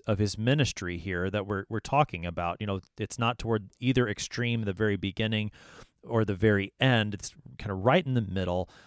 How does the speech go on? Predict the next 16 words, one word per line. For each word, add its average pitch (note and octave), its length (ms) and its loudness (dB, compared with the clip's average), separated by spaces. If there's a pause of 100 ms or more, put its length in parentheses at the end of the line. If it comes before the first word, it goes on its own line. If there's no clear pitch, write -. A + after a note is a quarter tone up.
(140)
That's B2 320 2
the - 100 -2
context G#2 520 -2
of G#2 200 -6
writing A#2+ 480 2
this G#2 200 -2
letter G2 360 0 (220)
to C#3+ 180 4
the A2 80 2
Corinthians. F#2+ 640 -2
And A2+ 120 -2
you've C3+ 200 4
mentioned C3 340 2
already, G#2 340 4
Pastor G#2+ 300 -2
Dugman, G2 400 -6